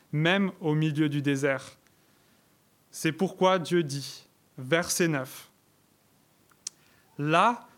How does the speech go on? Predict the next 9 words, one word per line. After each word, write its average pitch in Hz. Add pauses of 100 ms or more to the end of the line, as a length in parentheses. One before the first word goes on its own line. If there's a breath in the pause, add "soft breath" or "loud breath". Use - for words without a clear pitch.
vos 165
ancêtres 196
m'ont 156
provoqué. 170 (680 loud breath)
Ils 185
m'ont 175
mis 190
à 180
l'épreuve, 165